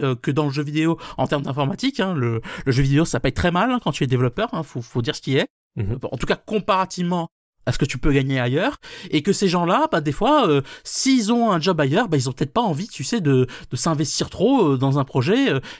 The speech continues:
Speaker 1: qui, ça se trouve, va engloutir leurs économies, et cetera. Et voilà, enfin. Et du coup, bah, évidemment, c'est passé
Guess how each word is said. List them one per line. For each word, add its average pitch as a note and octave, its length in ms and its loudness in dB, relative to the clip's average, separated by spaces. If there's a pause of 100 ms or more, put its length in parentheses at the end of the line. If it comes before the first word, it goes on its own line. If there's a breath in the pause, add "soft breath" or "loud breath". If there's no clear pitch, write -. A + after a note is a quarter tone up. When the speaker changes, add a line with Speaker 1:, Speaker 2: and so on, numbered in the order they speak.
Speaker 1:
qui, - 100 -8
ça F3+ 140 0
se - 60 -8
trouve, F#3+ 120 -2
va D#3+ 100 2
engloutir D3 380 0
leurs C#3+ 180 0
économies, C#3+ 540 2
et D#4 80 2
cetera. D#3+ 460 0
Et C3+ 160 0
voilà, G#3 220 2
enfin. C3 180 -4 (1300 loud breath)
Et F#3+ 300 -2
du D#3 240 0
coup, E4 400 4
bah, D#3 340 4 (500)
évidemment, G#3 640 2
c'est - 200 0
passé E3 500 0